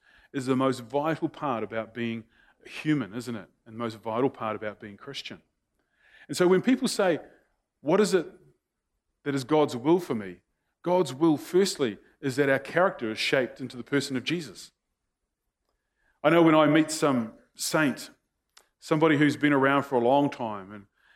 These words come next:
have just given their life over to Christ, and you can see the evidence of that. What I'm looking for and often see is, is the evidence in their character. You see,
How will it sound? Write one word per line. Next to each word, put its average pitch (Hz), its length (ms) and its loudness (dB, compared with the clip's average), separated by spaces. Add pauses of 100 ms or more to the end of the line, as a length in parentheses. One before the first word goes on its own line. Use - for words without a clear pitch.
(100)
have 123 120 -14
just 139 180 -6
given 165 240 2
their 147 120 4
life 131 280 2
over 131 160 2
to 135 60 -6
Christ, 110 380 -4
and 143 60 -4
you 147 60 -2
can 160 140 -6
see - 160 -6
the 170 180 -2
evidence 175 380 -2
of 107 100 -12
that. 90 220 -14 (920)
What 156 180 4
I'm 170 420 2
looking 131 380 -2
for 127 300 0
and 123 80 2
often 135 260 0
see 120 480 -2 (480)
is, 160 320 0 (180)
is 143 180 -2
the 147 180 -2
evidence 170 380 0
in 151 100 -2
their 143 120 2
character. 113 520 -10 (2000)
You 170 80 -14
see, 185 240 -2